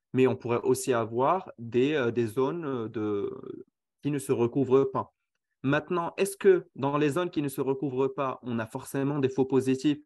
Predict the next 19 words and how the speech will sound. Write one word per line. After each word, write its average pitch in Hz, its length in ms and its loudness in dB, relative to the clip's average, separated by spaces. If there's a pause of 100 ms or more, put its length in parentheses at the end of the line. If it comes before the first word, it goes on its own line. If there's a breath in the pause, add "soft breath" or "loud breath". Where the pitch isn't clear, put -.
(280 loud breath)
ou 135 80 6
est-ce 139 100 2
que 147 100 -4
c'est 135 160 -2
juste 139 460 -6
des 127 140 0
modèles 147 360 0
qui 127 120 -8
sont 120 160 -8
plus - 240 -6
forts 143 360 -2
pour - 180 -20
capturer 131 420 -2
certains 131 360 -6
types 127 220 -6
d'anomalies 117 500 0
ou 104 60 -2
pas ? 143 320 -2 (720 soft breath)
Euh, 104 260 -2